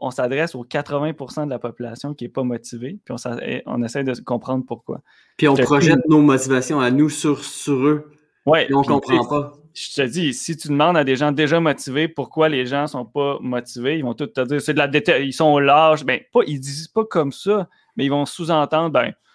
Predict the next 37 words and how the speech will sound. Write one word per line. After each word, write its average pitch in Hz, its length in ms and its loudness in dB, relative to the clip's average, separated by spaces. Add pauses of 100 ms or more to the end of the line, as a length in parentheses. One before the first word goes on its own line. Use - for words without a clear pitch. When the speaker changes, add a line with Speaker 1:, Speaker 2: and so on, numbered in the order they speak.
(680)
Speaker 1:
ils, 147 280 -10
c'est - 160 -20
pas 147 140 2
important 139 380 0
pour 160 300 -4
eux. » 156 260 -2
Tu - 20 -20
sais, 165 140 -10
m-, 135 200 -12
m-, 120 280 -12 (140)
non, 139 500 -2
c'est, - 160 -18
c'est, - 160 -20 (220)
il 131 80 -10
y - 20 -4
a 120 40 -6
d'autres 139 440 -2
choses, 143 520 0
puis 120 160 -10
il - 20 -2
y 120 40 0
a 117 40 -4
d'autres, 135 320 -2 (340)
puis 139 280 -4 (180)
là, 156 320 6 (520)
t'as 143 120 0
la 131 140 2
variable 139 440 0
psychologique. 139 800 -4
Fait 117 100 -16
que 151 80 -2
là, 156 80 4
tu 156 60 -10
sais, 165 260 -2 (100)
comme 139 180 2
moi, 151 520 2 (140)
euh, 92 120 -14